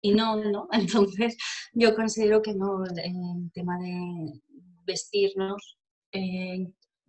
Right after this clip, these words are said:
va ligado, por ejemplo, mucho al tema de emociones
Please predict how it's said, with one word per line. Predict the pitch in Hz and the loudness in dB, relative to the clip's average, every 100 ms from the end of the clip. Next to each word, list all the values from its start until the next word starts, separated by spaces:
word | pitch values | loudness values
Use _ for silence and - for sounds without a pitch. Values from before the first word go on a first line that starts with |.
| 202 | -8
va | 190 | 0
ligado, | 196 196 196 202 202 | 2 2 2 0 0
por | 196 | -4
ejemplo, | - 190 185 185 180 | -6 -6 -6 -6 -6
mucho | 180 180 190 | -8 -8 -10
al | 180 | -10
tema | 185 180 | -8 -6
de | 180 | -6
emociones | 175 175 - 208 214 208 202 226 - | -6 -8 -6 0 0 0 -2 -2 -4